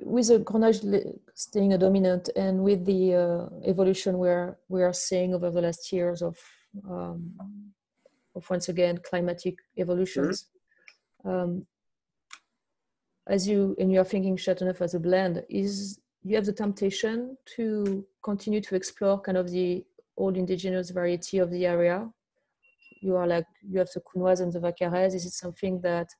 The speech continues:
Speaker 1: ever crossed your mind, or like you're like, "Listen, I think that the patrimony of old vines, of having old vines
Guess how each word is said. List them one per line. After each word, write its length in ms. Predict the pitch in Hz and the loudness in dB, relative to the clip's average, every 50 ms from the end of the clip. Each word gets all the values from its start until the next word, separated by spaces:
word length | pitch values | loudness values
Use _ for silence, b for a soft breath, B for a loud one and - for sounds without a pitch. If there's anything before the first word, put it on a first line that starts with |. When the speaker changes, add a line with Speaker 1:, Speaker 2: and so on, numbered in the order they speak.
| b b b b b b b b _ _ _ _ _ - | b b b b b b b b _ _ _ _ _ -2
Speaker 1:
ever 200 | 202 185 190 185 | 0 2 2 2
crossed 340 | 190 - 190 190 185 - - | 2 2 2 2 2 0 -2
your 120 | 190 180 | -2 0
mind, 320 | 185 180 190 208 233 220 | 2 2 2 2 2 2
or 100 | 196 185 | 2 2
like 200 | 180 175 175 175 - - | 2 2 0 -2 -2 -2
you're 100 | 190 175 | 0 0
like, 200 | 175 180 175 - | 0 0 -2 -4
"Listen, 300 | - 180 - - - 180 | -10 -10 -8 -8 -6 -4
I 60 | 175 175 | -4 -4
think 320 | 170 - 196 190 185 180 | -4 -4 -4 -4 -2 0
that 240 | 180 175 175 175 165 | 0 0 0 -2 -2
the 80 | 175 | -4
patrimony 500 | 165 - 175 175 - - 185 175 175 175 | -6 -6 -6 -6 -4 -4 -4 -2 -2 0
of 140 | 175 165 170 _ | -2 -2 -2 _
old 260 | - 180 175 175 170 | -2 -2 -2 -2 -2
vines, 360 | 165 170 170 170 175 170 165 | -2 -2 -2 -2 -2 -4 -6
of 120 | 175 170 160 - | -8 -12 -10 -6
having 300 | - 180 165 180 180 185 - | -4 -2 -2 -2 -4 -4 -4
old 260 | 185 180 180 180 170 | -4 -4 -2 -4 -4
vines 460 | - 180 175 175 175 170 170 170 - | -2 -2 -2 0 0 -2 -4 -6 -10